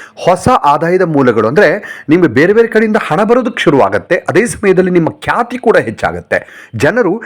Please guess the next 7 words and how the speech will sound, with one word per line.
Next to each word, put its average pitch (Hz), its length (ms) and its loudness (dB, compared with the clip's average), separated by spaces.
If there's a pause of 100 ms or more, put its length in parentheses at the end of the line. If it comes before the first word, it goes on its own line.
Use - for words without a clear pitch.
(160)
ನಿಮ್ಮ 165 180 2
ಸಲಹೆಯನ್ನ 233 600 0
ಸ್ವೀಕರಿಸೋದಕ್ಕೆ 175 800 0
ಇಷ್ಟಪಡ್ತಾರೆ, - 800 -4 (840)
ನಿಮ್ಮ 135 200 2
ಮಾತನ್ನು 160 460 0
ಕೇಳ್ತಾರೆ. 113 680 -4